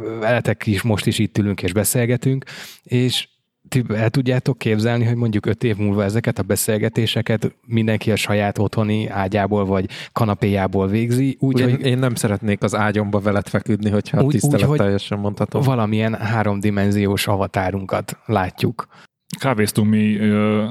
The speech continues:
Speaker 3: FaceTime-on is, tehát, hogy igen. Sajnos
Speaker 1: Igen.
Speaker 3: igen.
Speaker 2: El,
Speaker 1: Csak
Speaker 2: el, el
Speaker 1: a,
Speaker 2: tudom
Speaker 1: a,
Speaker 2: képzelni, de nem esne jól.
Speaker 1: az, az egy átmeneti, szükségszerű szituáció volt. És megint csak arra tudok visszakanyarodni, hogy, hogy a, a hétköznapi életbe beemelni ezt a, ezt a technológiát szerintem nem szükségszerű,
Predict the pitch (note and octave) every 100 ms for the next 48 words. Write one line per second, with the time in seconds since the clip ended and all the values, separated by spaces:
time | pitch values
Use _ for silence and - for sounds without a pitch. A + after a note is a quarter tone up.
0 | A2+ A2+ A#2+ A#2 G2+ F2+ F2+ F#2+ - -
1 | - F#2+ F#2 G2+ F#2 - _ _ B2 F#2+
2 | F2+ F2 - _ - G3+ G#2+ A#2 B2+ G2+
3 | F2+ F2+ A#2 D#3 B2 - D#3 - B2+ A#2
4 | - A2+ A2 A#2+ A2+ A#2 F#2+ F2+ G#2+ G#2
5 | G2+ G2 C3 C3+ D#3+ F3+ E3+ - A2+ A2+
6 | - A#2+ A#2+ - C#3+ - A2 - A2 A2
7 | - A2 G2+ G2+ - A2 G#2 G#2 G#2 F#2+
8 | - - - - F3+ B2+ G#2+ G2+ G#2 G2
9 | F#2+ F#2 G#2 A#2 - A#2 A2+ A2+ A#2 A2+
10 | A#2 A2 - - - - - A2+ - _
11 | _ _ - A2 A2 - - _ _ -
12 | G2 F#3 - A2+ G#2 G2+ A2+ A#2 B2 F#2+
13 | G2+ F#2 A2 G#2 F#2 F#2+ F#2+ F#2+ F2+ -
14 | G2 A#2 G#2+ - - A2 - B2 C3+ C3+
15 | C#3+ D3 - C3+ C#3 C3 D3 C#3+ G2+ F#2
16 | - - G#2 F2+ - G2 G2+